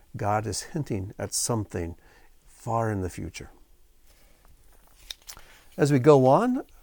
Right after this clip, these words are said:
we come to Genesis twenty-five twenty-five, and it describes the birth of these twins.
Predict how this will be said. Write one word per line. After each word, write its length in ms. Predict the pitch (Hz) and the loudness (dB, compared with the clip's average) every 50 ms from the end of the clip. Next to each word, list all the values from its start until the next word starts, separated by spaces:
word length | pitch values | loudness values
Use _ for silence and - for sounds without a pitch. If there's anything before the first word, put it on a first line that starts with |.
| - _ - | -20 _ -8
we 140 | 160 135 113 | -6 -6 -4
come 400 | - - 131 123 117 117 117 107 | 0 0 2 2 2 2 0 -2
to 160 | - 120 104 | -2 -4 -4
Genesis 440 | 92 104 107 107 101 - 95 92 - | -2 -4 -4 -4 -4 -6 -6 -8 -8
twenty-five 800 | - - - 107 101 95 90 - 104 101 95 92 90 87 82 - | -8 -6 -4 -4 -4 -4 -4 -2 -2 -2 0 -2 -2 -6 -6 -8
twenty-five, 1000 | - - - 117 98 95 85 - - - 78 78 92 170 208 202 - - - _ _ - - - - - - _ _ _ _ _ _ _ _ _ _ _ _ _ _ _ _ _ - | -12 -6 -6 -6 -4 -4 -8 -8 -6 -8 -6 -6 -6 -8 -10 -12 -16 -20 -20 _ _ -20 -20 -20 -20 -20 -20 _ _ _ _ _ _ _ _ _ _ _ _ _ _ _ _ _ 2
and 280 | 147 139 139 135 135 - - | 4 4 4 4 2 0 2
it 320 | 156 147 143 143 - - | 4 4 4 4 2 -6
describes 640 | 151 151 139 - - - 143 135 131 131 123 120 113 107 | -4 -2 -2 -2 2 4 4 6 6 4 2 0 -2 -2
the 100 | 123 113 | -2 0
birth 480 | 101 143 156 165 110 82 - - - | 4 4 4 4 4 0 -4 -6 -4
of 220 | 120 110 98 92 92 | -2 -2 -2 -2 -2
these 220 | 101 92 82 - | -4 -4 -4 -6
twins. 720 | - - - 98 82 69 - - - - - - - - | -8 -4 -4 -4 -4 -4 -10 -12 -12 -10 -10 -10 -10 -12